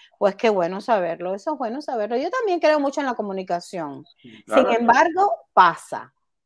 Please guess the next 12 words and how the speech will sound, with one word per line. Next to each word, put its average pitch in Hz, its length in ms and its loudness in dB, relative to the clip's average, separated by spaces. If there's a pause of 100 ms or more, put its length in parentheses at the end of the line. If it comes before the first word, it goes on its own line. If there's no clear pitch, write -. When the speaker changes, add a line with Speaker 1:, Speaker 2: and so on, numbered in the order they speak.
(200)
Speaker 2:
Es 127 160 0
uno 127 240 2
de 123 60 4
los 113 200 8
afortunados. 82 640 -8 (480)
Speaker 1:
Eh, 262 340 2
sí, 294 320 -2 (120)
pasa, 202 500 0 (220)
pasa, 254 500 0
señores, 220 580 -2
porque 185 280 -4
además, 214 600 -4